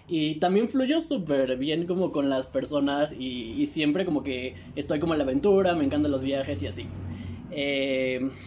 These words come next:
me gusta mucho hacer yoga, antes de la pandemia me gustaba mucho nadar, y... ¿qué más?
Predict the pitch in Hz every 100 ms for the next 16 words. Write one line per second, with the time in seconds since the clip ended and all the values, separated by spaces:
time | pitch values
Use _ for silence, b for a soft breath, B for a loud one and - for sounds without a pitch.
0 | - 165 170 170 156 147 139 135 147 214
1 | 196 175 196 269 - B B - 156 165
2 | 165 143 139 139 143 143 139 139 139 135
3 | 135 135 135 139 135 127 143 160 160 185
4 | - - - - 139 147 143 139 135 131
5 | 127 127 135 - - B B B - 202
6 | 185 107 - -